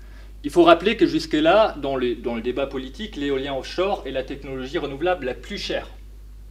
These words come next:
Donc là aussi, on a une réduction des coûts absolument, euh, significative en peu de temps.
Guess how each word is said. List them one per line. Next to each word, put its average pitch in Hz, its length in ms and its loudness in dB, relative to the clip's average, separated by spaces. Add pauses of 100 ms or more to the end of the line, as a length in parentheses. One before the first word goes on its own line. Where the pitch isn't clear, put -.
(640)
Donc 123 160 -8
là 147 160 0
aussi, 143 420 -8
on 127 140 -4
a 156 100 -4
une 139 100 -6
réduction 127 380 -6
des 123 80 -6
coûts 127 320 -8
absolument, 127 640 -8
euh, 104 400 -6
significative 151 800 -4
en 127 140 -2
peu 127 160 -2
de 131 60 -8
temps. 185 280 -2